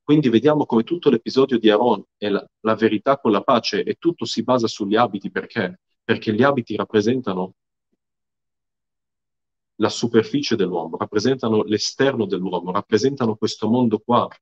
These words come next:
ma sappiamo che questo era il simbolo di Esav. Aaron, che è l'opposto di Esav, viene e prende i vestiti, che vestiti sono cose materiali apparentemente, anche questi li porta in Kedushah.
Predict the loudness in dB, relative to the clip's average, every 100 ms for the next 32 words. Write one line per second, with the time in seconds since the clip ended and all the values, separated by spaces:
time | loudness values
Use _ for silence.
0 | _ _ _ _ _ _ -8 -4 -2 2
1 | 4 2 2 2 2 0 _ _ -2 -2
2 | 0 -2 -2 -2 2 2 0 -2 -2 -4
3 | -4 -8 -2 0 4 2 2 0 0 0
4 | 0 -2 -2 -8 -6 -6 -4 -4 0 2
5 | 2 0 -4 0 0 0 -4 -2 -4 -2
6 | -8 _ _ -2 0 0 0 -2 -2 -2
7 | 2 2 2 0 0 2 4 2 0 -4
8 | -4 -4 -4 0 0 2 0 -2 0 0
9 | 0 -2 0 0 -2 -6 -6 -6 -8